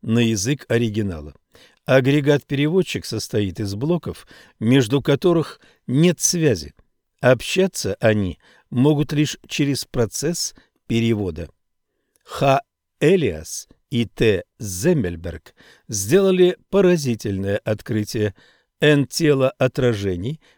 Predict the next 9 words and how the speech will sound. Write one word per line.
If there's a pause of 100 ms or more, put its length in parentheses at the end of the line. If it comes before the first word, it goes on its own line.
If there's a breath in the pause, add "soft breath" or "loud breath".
в
качестве
уже (340 soft breath)
истолкованного, (340 soft breath)
то
есть
семантически
усвоенного (320 soft breath)
машиной